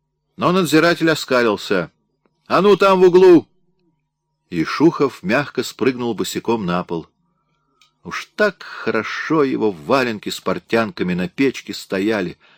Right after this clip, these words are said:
Жалко было их снимать. Сколько он тапочек перешил,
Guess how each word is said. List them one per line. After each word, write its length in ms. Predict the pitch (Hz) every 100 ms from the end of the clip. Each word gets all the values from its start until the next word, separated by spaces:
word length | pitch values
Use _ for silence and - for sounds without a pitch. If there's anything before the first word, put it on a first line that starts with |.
| _ _ _
Жалко 560 | 92 82 139 185 170 151
было 220 | 139 135
их 180 | 123 110
снимать. 560 | - 92 85 - - _ _ _ _ _ _ _ _ _ _ _
Сколько 460 | - - 185 165
он 140 | 143 107
тапочек 680 | - 127 127 107 - 90 -
перешил, 600 | 82 78 - 82 67